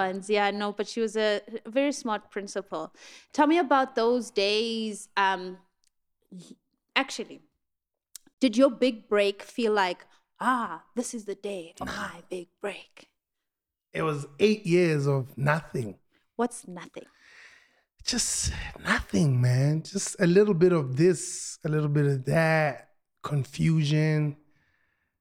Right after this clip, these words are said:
Speaker 2: knowing that I'm the one,
Speaker 1: Yeah.
Speaker 2: but nobody sees it.
Speaker 1: Okay.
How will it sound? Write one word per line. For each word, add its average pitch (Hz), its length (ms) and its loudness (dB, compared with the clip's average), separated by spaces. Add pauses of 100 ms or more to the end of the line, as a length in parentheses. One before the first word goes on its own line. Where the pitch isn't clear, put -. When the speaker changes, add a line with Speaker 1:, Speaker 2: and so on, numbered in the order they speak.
(140)
Speaker 2:
knowing 165 680 4 (280)
that 165 200 4
I'm 156 200 4
the 147 100 6
one, 170 420 4 (240)
Speaker 1:
Yeah. 180 340 -12 (160)
Speaker 2:
but 151 180 0
nobody 170 540 4
sees 180 420 0
it. 196 200 2 (400)
Speaker 1:
Okay. 185 340 -18